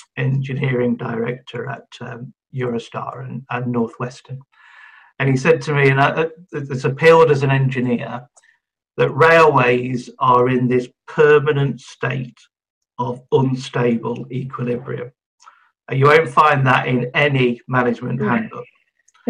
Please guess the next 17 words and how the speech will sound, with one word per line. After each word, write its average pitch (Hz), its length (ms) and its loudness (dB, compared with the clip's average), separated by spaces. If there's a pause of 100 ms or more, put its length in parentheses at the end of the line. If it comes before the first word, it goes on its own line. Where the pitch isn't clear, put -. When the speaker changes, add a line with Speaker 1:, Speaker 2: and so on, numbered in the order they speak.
(380)
Speaker 1:
What, - 240 -4
what's 185 300 2
unstable 160 800 2
equilibrium? 131 800 -2
It's - 220 -8
a 143 60 -6
system 139 600 -2
which, 139 300 0
if 170 180 -6
you 190 120 -6
just 170 260 -8
give 156 180 -2
it 147 160 -2
the 135 80 -2
smallest 165 840 -4 (540)
pu-, - 300 -2 (100)
push, - 320 -6